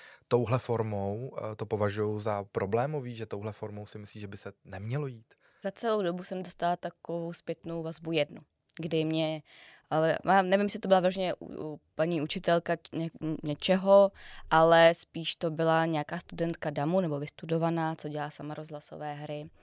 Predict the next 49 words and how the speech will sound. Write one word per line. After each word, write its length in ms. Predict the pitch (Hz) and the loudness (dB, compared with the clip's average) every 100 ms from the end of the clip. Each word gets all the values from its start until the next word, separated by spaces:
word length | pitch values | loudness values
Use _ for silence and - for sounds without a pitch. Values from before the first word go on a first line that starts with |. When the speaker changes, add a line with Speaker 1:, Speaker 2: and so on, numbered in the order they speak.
| - - - | -20 -20 -4
Speaker 2:
A 160 | 170 170 | 2 4
ta 100 | 196 | 4
mě 160 | 196 185 | 4 4
vyloženě 280 | 185 185 | 2 0
sdílela 440 | 170 - 156 175 160 | -4 -4 6 8 8
na 100 | 143 | 4
Facebooku 640 | - 165 165 170 - 160 | -2 -2 -2 -6 -2 -2
a 40 | - | 0
napsala 360 | 151 - 151 | -2 -2 -2
k 60 | - | -2
tomu, 300 | 147 147 143 | -6 -6 -6
že 160 | 151 | -6
to 120 | 143 147 | -6 -8
je 60 | |
prostě 300 | 143 143 - | -8 -10 -10
povrchní. 540 | 143 139 151 - - 147 _ - _ _ - | -6 -6 -6 -12 -18 -20 _ -20 _ _ -4
A, 300 | 156 151 147 - | 2 4 4 2
a 40 | - | 4
pojďme 320 | 196 180 175 | 4 4 2
diskutovat. 560 | 156 - 156 139 - | 0 -6 -6 -6 -6
Takže 240 | - 170 165 | -2 -2 -2
se 140 | - | -6
tam 200 | 156 156 | -8 -8
jako 180 | 147 156 | -6 -4
rozjela 260 | 156 165 151 | -4 -4 -6
nějaká 320 | 147 143 - | -8 -10 -12
diskuze, 380 | 170 - 185 170 | -12 -10 -8 -8
spoustu 440 | - 160 156 - | -8 -12 -12 -10
lidí 220 | 151 156 | -8 -8
mě 120 | 147 | -10
tam 160 | 143 - | -8 -8
obhajovalo, 580 | 165 175 175 160 151 147 - - - | -6 -4 -2 0 -2 -4 -10 -20 -20
spoustu 380 | - 160 160 - | -6 -4 -4 -4
jí 120 | 160 | -2
dalo 240 | 165 147 147 | 0 0 0
za 120 | 165 | 0
pravdu. 420 | - 180 160 156 - - - | 4 4 4 -4 -6 -10 2
Ale 140 | 175 | 4
to 80 | 190 | 6
byl 120 | 185 | 6
jeden 320 | 180 175 180 | 6 6 4
případ 440 | - - 156 - 160 | 2 -6 -2 -2 -2
takového 440 | 156 160 160 170 | -2 2 2 4
hejtu, 300 | 160 147 - | 0 -4 -6
se 140 | - | -8
který 220 | 147 156 147 | -8 -8 -10
jsem 180 | - | -10
se 140 | 156 175 | -10 -8
setkala. 580 | - 147 - 131 143 | -6 -6 -6 -6 -6